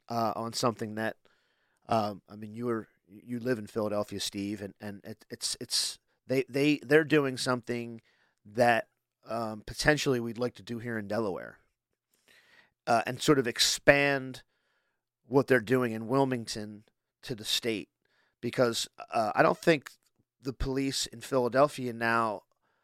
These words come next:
uh, that you ju-, you just get a ticket, whether it's speeding or, or th-, you, you, or th-, they've passed some sort of ordinance where the, the actual traffic stop, uh, is being sort of phased out.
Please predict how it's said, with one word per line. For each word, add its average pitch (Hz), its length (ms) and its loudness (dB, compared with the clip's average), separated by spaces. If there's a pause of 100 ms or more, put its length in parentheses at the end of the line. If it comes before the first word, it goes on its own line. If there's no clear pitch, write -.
(140)
uh, 113 180 -4
that 131 220 -6
you 135 120 -12
ju-, 131 180 -6
you 147 140 -2
just 135 180 0
get 139 160 8
a 113 40 0
ticket, - 440 -2
whether 120 240 -4
it's - 140 -10
speeding 127 580 -8
or, 107 100 -6
or 110 260 -6
th-, - 180 -12
you, 113 300 -20
you, 135 220 -6
or 127 140 -4
th-, - 180 -14
they've 156 280 4
passed 165 260 6
some 147 100 -4
sort 147 180 2
of 123 140 0
ordinance 135 460 0
where 127 380 4 (320)
the, 131 260 0
the 123 160 -4
actual 143 720 4 (580)
traffic 160 540 4
stop, - 500 4 (800)
uh, 123 320 6
is 113 180 -4
being 117 320 -2
sort 127 200 0
of 117 80 -4
phased 123 500 0
out. - 360 4